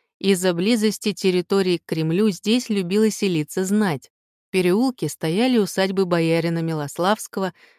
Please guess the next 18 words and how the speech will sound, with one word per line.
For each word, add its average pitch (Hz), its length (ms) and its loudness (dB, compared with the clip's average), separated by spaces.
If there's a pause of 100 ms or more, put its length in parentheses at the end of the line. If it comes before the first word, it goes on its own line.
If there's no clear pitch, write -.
(140)
на 170 140 -2
месте 190 400 0
дома 175 280 0
номер 170 280 -2
двадцать 160 460 -4
пять, 151 300 -6 (260)
Стрешневых 196 920 0
с - 80 -20
церковью 185 560 0
Святой 175 500 0
Ирины 185 460 0
тысяча 202 400 -4
шестьсот 165 340 -4
двадцатых, 175 680 -2
тысяча 202 440 -4
шестьсот 175 360 -6
тридцатых 170 520 -2
годов. 175 500 -4